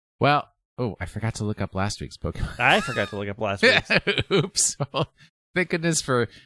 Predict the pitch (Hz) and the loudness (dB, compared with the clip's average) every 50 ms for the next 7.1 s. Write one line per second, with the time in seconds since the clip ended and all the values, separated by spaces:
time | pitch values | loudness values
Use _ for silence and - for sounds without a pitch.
0 | _ _ _ _ - 143 165 165 - 165 143 117 123 131 135 139 165 185 - - | _ _ _ _ 0 2 2 2 2 0 0 -2 0 2 4 4 4 2 0 -2
1 | 139 113 110 107 107 - - 117 120 117 107 107 110 110 110 - 117 110 107 107 | -2 0 0 0 0 -2 -4 -2 0 2 2 2 2 0 0 -2 -2 -2 -2 -2
2 | 104 104 104 104 101 98 95 95 92 92 92 - - - _ _ _ _ 190 180 | -2 0 0 2 2 2 2 2 2 2 0 -2 -4 -10 _ _ _ _ -2 -2
3 | 127 - - 139 117 - 165 120 98 - - - - _ _ _ _ - - 107 | -2 -2 -2 -2 -2 0 0 -2 -2 -4 -8 -14 -20 _ _ _ _ -10 -6 -6
4 | 98 95 92 - - - - 98 - _ - - 98 101 95 90 90 - - - | -6 -6 -6 -8 -10 -12 -14 -16 -18 _ -10 -6 -4 -2 -2 -2 -4 -4 -8 -12
5 | - - 90 - - 123 127 104 92 95 107 - _ _ _ _ _ _ _ - | -14 -14 -10 -6 -4 -2 0 0 0 -2 -4 -6 _ _ _ _ _ _ _ 0
6 | 107 107 107 107 110 107 110 - - - - - 139 135 135 135 135 131 131 127 | 2 2 4 4 4 2 0 0 -2 -2 0 2 2 4 4 4 4 4 2 2
7 | - | 0